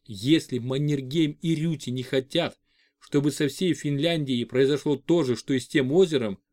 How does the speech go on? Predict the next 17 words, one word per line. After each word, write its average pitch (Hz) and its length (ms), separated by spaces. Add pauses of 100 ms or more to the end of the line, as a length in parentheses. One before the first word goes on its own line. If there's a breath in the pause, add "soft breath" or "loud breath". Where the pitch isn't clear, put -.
воевать 147 440
с - 80
русскими 127 500
больше 147 440
не 160 140
стоит. 123 520 (460)
Было 143 420
такое 165 340
предупреждение 156 760
на 156 140
самом 151 360
деле, 143 360 (220)
или 151 400
всё - 280
это 151 260
лишь 113 280
враки, 180 580